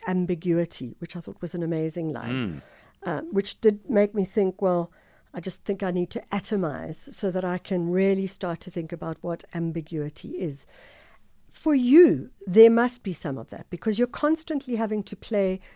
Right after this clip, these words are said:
Speaker 1: this story against that
Speaker 2: Yep.
Speaker 1: story, that story
Speaker 2: Yep.
Speaker 1: against this story.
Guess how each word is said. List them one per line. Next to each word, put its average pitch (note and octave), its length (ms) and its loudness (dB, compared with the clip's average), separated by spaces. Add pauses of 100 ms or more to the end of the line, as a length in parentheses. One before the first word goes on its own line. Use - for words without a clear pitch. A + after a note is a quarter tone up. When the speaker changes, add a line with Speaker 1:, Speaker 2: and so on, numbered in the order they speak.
(120)
Speaker 1:
this F#3+ 280 4
story G3+ 440 2
against F3+ 400 -4
that G3 220 -4
Speaker 2:
Yep. G2+ 100 -2
Speaker 1:
story, F#3 440 2
that F#3+ 380 -2
story G3 300 0
Speaker 2:
Yep. F3+ 100 -4
Speaker 1:
against F3+ 260 0
this F#3+ 140 -2
story. F#3 320 -4